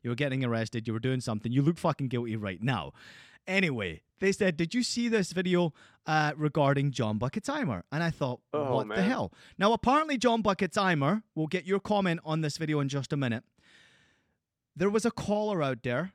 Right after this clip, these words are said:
Speaker 1: a female caller out there, who called into a show to get some advice, some sexual tips. And apparently, you were the culprit.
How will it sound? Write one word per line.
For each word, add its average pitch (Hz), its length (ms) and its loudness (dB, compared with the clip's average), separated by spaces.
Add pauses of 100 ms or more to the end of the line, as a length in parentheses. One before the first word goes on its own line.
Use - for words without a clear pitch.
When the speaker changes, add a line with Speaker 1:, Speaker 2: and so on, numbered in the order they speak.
Speaker 1:
a - 80 -10
female 175 440 -4
caller 165 500 -6
out 113 260 -6
there, 117 280 -4 (420)
who 190 140 2
called 220 440 -2
into 208 580 0
a 165 260 0
show 147 340 -2
to 170 120 -4
get 160 220 -4
some 185 160 -2
advice, 147 680 0 (560)
some 151 200 -10
sexual 160 640 -6
tips. - 520 -12 (340)
And 160 120 -4
apparently, 208 840 0 (840)
you 147 360 2
were 208 200 4
the 175 120 -4
culprit. 156 540 -4